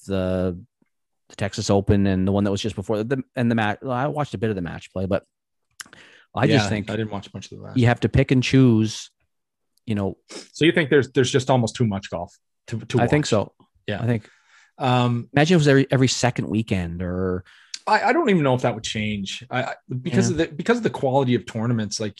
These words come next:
Speaker 2: you know, you've got four majors, you've got the Players, you got the match play, you've got, you know, there's enough of these events that kinda, you know, could definitely fill the average. I personally think it's that the broadcasts are so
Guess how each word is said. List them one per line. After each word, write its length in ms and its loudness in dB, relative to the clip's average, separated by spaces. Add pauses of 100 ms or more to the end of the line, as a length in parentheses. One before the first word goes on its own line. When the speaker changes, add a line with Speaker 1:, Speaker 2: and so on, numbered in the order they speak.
(120)
Speaker 2:
you 80 -6
know, 180 -2
you've 200 -4
got 160 -2
four 240 -2
majors, 500 -4
you've 120 -8
got 180 -2
the 80 -6
Players, 460 -6
you 40 -8
got 160 -4
the 60 -6
match 360 -10
play, 140 -8
you've 180 -10
got, 240 -4 (440)
you 80 -6
know, 60 -4
there's 220 0
enough 200 0
of 60 -4
these 220 2
events 320 -6
that 160 -6
kinda, 200 -6
you 120 -8
know, 100 -10
could 140 -18
definitely 360 -6
fill 280 -6
the 140 -4
average. 200 -10 (340)
I 120 -4
personally 500 2
think 380 -2
it's 160 -4
that 100 -4
the 80 -2
broadcasts 640 0
are 40 -2
so 260 -2